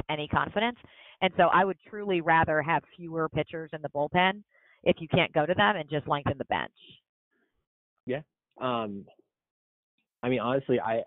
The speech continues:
Speaker 2: I agree. Like, I don't know what you can use, you can use him in 'cause, like, he hasn't
Speaker 1: I can't
Speaker 2: shown
Speaker 1: even
Speaker 2: that he can
Speaker 1: conjure a situation in my head where you would go to Hunter Strickland. <laughs>
Speaker 2: Yeah, 'cause, like,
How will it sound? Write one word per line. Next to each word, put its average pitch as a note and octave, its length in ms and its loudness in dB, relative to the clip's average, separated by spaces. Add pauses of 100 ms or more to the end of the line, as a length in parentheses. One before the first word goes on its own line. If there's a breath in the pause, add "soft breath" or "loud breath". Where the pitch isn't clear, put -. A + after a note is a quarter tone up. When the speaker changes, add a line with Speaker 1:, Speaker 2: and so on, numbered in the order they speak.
Speaker 2:
I A2 120 -6
agree. A2 360 -4
Like, G2 240 -6
I G#2 180 -4 (420)
don't A2 260 2
know A2 180 0
what G#2 360 0
you G#2+ 160 -2
can G#2+ 180 -2
use, G#2 320 0 (1300)
you A2 140 2
can A2 100 6
use C3 200 8
him G3+ 120 2
in - 160 -10
'cause, A2+ 160 -4
like, G#2+ 180 -2
he C3+ 80 6
hasn't B2 400 2
Speaker 1:
I G#3 100 4
can't C#4+ 220 4
Speaker 2:
shown - 20 -
Speaker 1:
even A3 180 4
Speaker 2:
that - 80 -4 (140)
he A3+ 120 4
can - 100 2
Speaker 1:
conjure A#3+ 480 4
a G#3 140 2
situation G#3 640 -2
in F#3 100 0
my E3+ 140 2
head E3+ 260 4
where D#3+ 120 0
you D3+ 140 -8
would D3+ 100 -12
go D#3 120 2
to D3 60 2
Hunter C#3+ 280 0
Strickland. - 340 -8 (440)
<laughs> - 300 0
Speaker 2:
Yeah, C4+ 80 8
'cause, E3 180 6
like, D#3+ 160 4